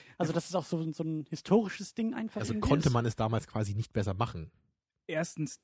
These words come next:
Speaker 2: na gut, man konnte es auf jeden Fall besser machen. Es gibt ja mit, äh, War of the Worlds aus den fünfziger Jahren sehr gute Science-Fiction-Filme,
Speaker 3: Mhm.
Speaker 2: die auch heute, also die, die für damalige Verhältnisse bahnbrechende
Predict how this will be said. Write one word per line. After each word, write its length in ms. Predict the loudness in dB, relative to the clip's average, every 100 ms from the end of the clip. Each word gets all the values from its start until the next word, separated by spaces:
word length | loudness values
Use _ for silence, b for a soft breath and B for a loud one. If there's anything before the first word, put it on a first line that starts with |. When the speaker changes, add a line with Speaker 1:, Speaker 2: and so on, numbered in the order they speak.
| -4
Speaker 2:
na 160 | 0
gut, 200 | 0 0
man 160 | 0 0
konnte 300 | 4 2 2
es 100 | -2
auf 140 | -6
jeden 180 | -4 -4
Fall 240 | -2 -4 -2
besser 300 | -4 -4 -4
machen. 260 | -4 -4
Es 140 | -6 -6
gibt 180 | -6
ja 220 | 0 0 0
mit, 320 | -4 -6 -8
äh, 80 | -6 -2
War 180 | -2 -2
of 140 | -4 -6
the 80 |
Worlds 460 | -4 0 0 -2 -6
aus 100 | -8
den 140 | -6
fünfziger 420 | -4 -6 -6 -6 -4
Jahren 300 | -2 -2 0
sehr 160 | -2
gute 240 | -4 -6 -6
Science-Fiction-Filme, 960 | -2 -2 0 -4 -4 -4 0 4 4
Speaker 3:
Mhm. 60 | 2
Speaker 2:
die 500 | -2 -4 -2 -2 -4
auch 300 | 0 -2 0
heute, 640 | 2 4 4 -2 -4 -2 -2
also 140 | -2 0
die, 260 | 0 -2 b b -4
die 140 | -4
für 160 | 0 4
damalige 520 | 6 6 6 4 4
Verhältnisse 600 | 2 4 4 4 -2 -2
bahnbrechende 1080 | 2 4 4 2 0 -2 -2 -2 0 -2